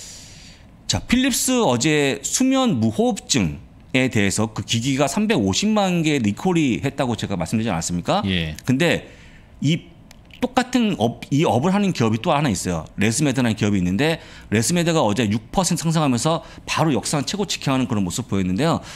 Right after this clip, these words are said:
Speaker 1: 이 기업이 바로 수면 무호흡증을 만드는 그런 기업입니다. 근데 가장 많이 팔린 이유가 봤더니, 어, 지금 시장 규모는 육 조 원 규모인데요.
Speaker 2: 음.
Speaker 1: 어, 집에 머물면서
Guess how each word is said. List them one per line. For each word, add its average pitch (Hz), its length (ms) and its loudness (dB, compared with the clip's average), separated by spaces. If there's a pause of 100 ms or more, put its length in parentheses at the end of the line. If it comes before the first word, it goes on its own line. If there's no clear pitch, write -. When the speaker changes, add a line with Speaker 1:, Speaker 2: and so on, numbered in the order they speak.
(220)
Speaker 1:
이 190 260 2
기업이 139 240 2
바로 120 440 0 (160)
수면 214 360 0
무호흡증을 131 540 2
만드는 104 400 0
그런 135 260 0
기업입니다. 107 520 0
근데 131 280 -2 (380)
가장 160 320 0
많이 120 220 2
팔린 185 340 0
이유가 110 260 2
봤더니, 113 560 0 (400)
어, 113 160 2
지금 131 160 0
시장 226 300 2
규모는 135 240 2
육 104 120 -2
조 202 120 2
원 170 100 2
규모인데요. 104 540 2 (240)
Speaker 2:
음. 92 420 0 (140)
Speaker 1:
어, 127 560 2
집에 202 440 2
머물면서 123 880 2